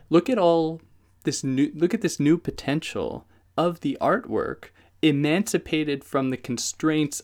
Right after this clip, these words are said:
of, like, you know, museums or of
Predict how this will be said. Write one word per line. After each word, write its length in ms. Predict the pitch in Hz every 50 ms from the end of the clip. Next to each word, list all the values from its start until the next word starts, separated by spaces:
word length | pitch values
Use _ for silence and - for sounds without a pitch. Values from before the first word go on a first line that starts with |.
| - -
of, 160 | 117 107 -
like, 380 | 113 110 104 101 101 - - _ _ - - _ _ _
you 80 | - 117
know, 220 | 101 87 87 - - - _ _ _ _ _ _ _ _ _ _ _ - -
museums 680 | 135 127 117 113 104 - 104 98 90 82 85 - - - -
or 220 | 135 120 113 104
of 420 | - - 107 101 98 95 - _